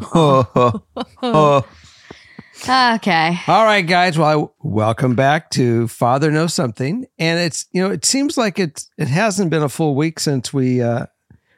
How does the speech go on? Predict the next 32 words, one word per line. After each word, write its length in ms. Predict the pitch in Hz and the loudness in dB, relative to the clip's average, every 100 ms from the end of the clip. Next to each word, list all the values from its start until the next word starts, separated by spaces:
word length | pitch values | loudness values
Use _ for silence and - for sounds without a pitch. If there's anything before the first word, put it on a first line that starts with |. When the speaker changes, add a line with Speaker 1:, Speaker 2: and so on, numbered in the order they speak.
| _ | _
Speaker 1:
we've 160 | 143 117 | -4 0
been 180 | 147 131 | 0 0
together. 400 | 113 143 147 117 | 0 0 0 -2
In 60 | 131 | -2
fact, 240 | 147 135 | -4 -2
I 20 | |
don't 60 | 131 | 2
Speaker 2:
Certainly 340 | 131 131 135 | 2 2 2
not. 380 | 117 107 98 - - 147 - 131 | 2 2 2 -2 -2 -2 -2 -6
Speaker 1:
<laughs> 420 | 113 - - - 160 | -6 -6 -12 -8 -2
As 160 | 151 | 0
you 60 | 151 | 0
see, 220 | - 180 | 0 0
I'm 120 | 147 | 2
wearing 260 | 147 147 139 | 0 2 0
the 100 | 135 | 0
same 260 | 151 139 | 0 -2
shirt 300 | 127 - 131 | -2 -2 0
as 120 | 147 151 | 0 0
I 60 | |
wore 240 | 151 156 156 | 0 0 0
last 340 | 156 165 - | 0 -2 -4
week. 400 | 180 294 202 _ _ _ | -4 -4 -6 _ _ _
Speaker 2:
Yeah. 280 | - 135 226 - - | -2 -2 -2 -8 -4
Speaker 1:
In 120 | 147 | -4
fact, 440 | - 180 190 - _ - | 0 0 0 -6 _ -4
I 140 | 180 | -2
haven't 240 | 262 190 165 | 0 0 0
even 200 | 156 151 | 2 2
washed 460 | 151 262 269 - | 0 0 -2 -4
it 180 | - 139 | -4 -4
since 420 | - 131 113 - | -2 -2 -4 -8